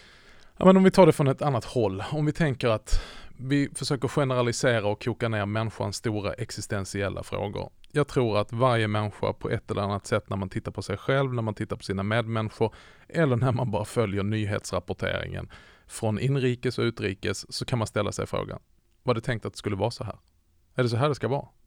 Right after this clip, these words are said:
Då kommer första akten i vår berättelse, skapelse. "Nej, i begynnelsen skapade Gud himmel och jord, och han såg vad han hade skapat, och han sa: 'Det är gott.'" Jaha, då kommer ju nästa fråga: "Vad var det då som gick fel?" Någonting måste ju ha gått fel.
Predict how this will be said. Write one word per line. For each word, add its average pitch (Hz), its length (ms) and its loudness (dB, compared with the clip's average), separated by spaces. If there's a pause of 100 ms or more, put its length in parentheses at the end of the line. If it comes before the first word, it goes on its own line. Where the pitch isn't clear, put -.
(500)
Då 139 100 -2
kommer 120 240 4
första - 580 0
akten 95 640 -4
i 120 80 -4
vår 101 140 -2
berättelse, 98 520 -8
skapelse. - 640 -2
"Nej, 104 440 -2 (400)
i 120 80 0
begynnelsen 117 640 0
skapade 104 420 0
Gud 101 260 -4
himmel 98 320 -4
och 95 60 -2
jord, 98 260 -4
och 104 100 -6
han 104 140 -6
såg 113 380 2
vad 104 80 -2
han 101 80 -4
hade 101 120 -4
skapat, - 380 -6
och 95 80 -10
han 95 60 -6
sa: - 180 -10
'Det 104 160 -2
är 110 200 -2
gott.'" - 720 0 (640)
Jaha, 107 400 0 (340)
då - 80 -8
kommer 123 200 -2
ju 131 40 2
nästa 156 260 0
fråga: 113 380 -2
"Vad 113 160 0
var 110 80 -2
det 110 80 -2
då 113 80 0
som 110 160 -4
gick 104 120 -6
fel?" 135 380 -4 (320)
Någonting 139 600 2
måste 107 240 -6
ju 101 60 -4
ha 98 60 -4
gått 98 220 -6
fel. - 340 -8